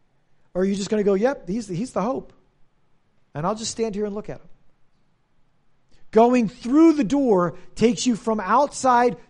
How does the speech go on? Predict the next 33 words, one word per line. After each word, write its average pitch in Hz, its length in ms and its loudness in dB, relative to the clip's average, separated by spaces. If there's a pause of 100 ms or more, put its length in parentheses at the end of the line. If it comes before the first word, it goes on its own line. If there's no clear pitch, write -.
to 214 180 -4
in. 196 460 -2 (800)
Takes 247 320 2
you 254 80 4
from 220 260 -4
danger 277 500 0
and 202 220 -2
darkness 233 540 0 (260)
to 202 140 -4
safety 233 500 -4
and 190 160 -4
warmth. - 500 -12 (600)
Where 170 100 -6
do 175 60 -6
you 170 80 -6
wanna 165 120 -6
be? 156 300 -10 (760)
You 151 60 -4
have 151 140 -4
to 156 80 -8
go 156 160 -2
through 190 240 -8
the 135 80 -8
door. 127 420 -6 (1080)
Have 147 180 -10
you 202 180 -4
entered 151 560 -6 (460)
into 180 300 -4
that 170 360 -2 (240)
fold, 190 540 -4
that 160 180 -4
sheep - 380 -6
pen, 135 400 -10